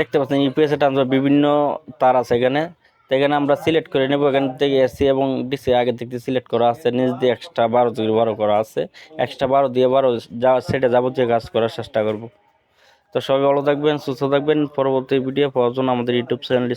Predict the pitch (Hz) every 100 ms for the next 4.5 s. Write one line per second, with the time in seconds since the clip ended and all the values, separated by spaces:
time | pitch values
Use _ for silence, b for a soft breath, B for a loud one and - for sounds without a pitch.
0 | - 123 - 120 117 120 123 135 147 b
1 | b b _ 123 120 131 139 139 135 127
2 | 127 127 113 127 131 127 123 123 127 123
3 | 123 123 127 117 117 - 123 127 123 -
4 | 113 107 113 120 120